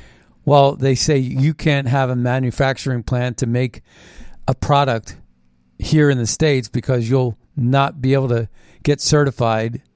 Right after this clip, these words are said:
for a green business. They tell you what car you can and cannot buy. You can't buy a combustible engine car. You have to buy their car, their electric piece of crap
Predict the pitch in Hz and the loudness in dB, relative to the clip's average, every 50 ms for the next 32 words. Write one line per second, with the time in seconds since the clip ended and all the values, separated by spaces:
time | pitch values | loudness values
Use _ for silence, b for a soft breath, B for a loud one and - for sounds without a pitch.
0 | _ _ _ _ _ _ _ _ _ _ _ - - - 143 143 135 127 120 120 | _ _ _ _ _ _ _ _ _ _ _ -10 -2 0 4 4 4 4 2 0
1 | - - - 131 120 107 101 - 123 139 143 139 135 127 120 143 143 127 127 107 | -2 -6 -8 -6 -6 -4 -2 0 0 2 2 2 2 2 2 2 2 2 0 -2
2 | 101 110 104 - - - _ _ _ _ - - _ _ _ _ _ _ _ _ | -4 -4 -6 -8 -12 -16 _ _ _ _ -20 -20 _ _ _ _ _ _ _ _
3 | _ _ _ _ - - B B B B B B B B B B B B - - | _ _ _ _ -20 -20 B B B B B B B B B B B B 2 4
4 | 151 143 120 - - 170 175 175 170 165 151 147 165 - - - - 165 160 165 | 4 4 4 4 4 6 6 6 6 4 4 2 0 -2 -2 -2 -2 0 0 2
5 | 156 143 123 - - 156 156 151 151 147 139 123 - - 151 143 139 123 - - | 0 -2 -4 -4 -2 0 2 2 2 0 -2 -2 -2 -2 -2 0 -2 -4 -6 -4
6 | - 135 143 143 135 127 131 131 123 - 147 143 135 120 131 135 131 131 127 - | 0 0 2 2 2 2 0 -2 0 0 0 0 -2 -2 -2 0 0 0 -2 -4
7 | - 127 117 131 135 127 - - 117 117 120 123 135 135 123 120 104 - 139 139 | -4 -4 -2 -2 -4 -4 -4 -4 -2 -2 0 0 0 0 -2 -2 -4 -2 0 0
8 | 143 139 139 135 131 135 123 - 123 107 131 131 127 120 110 131 139 156 151 - | 0 2 2 0 0 0 -2 -4 -4 -2 -2 0 0 0 0 0 0 0 -2 -2
9 | - 120 107 104 117 127 - - _ _ _ _ _ _ _ _ - 151 147 143 | -4 -4 -2 -2 -4 -6 -8 -12 _ _ _ _ _ _ _ _ 0 2 2 2
10 | 131 131 143 151 - - 135 - - - - - - 151 139 - 135 - - 127 | 2 2 2 0 0 -2 -6 -8 -10 -12 -4 -2 0 0 0 0 -2 -2 -2 -2
11 | 110 110 113 131 - - | -2 -2 -2 -4 -6 -12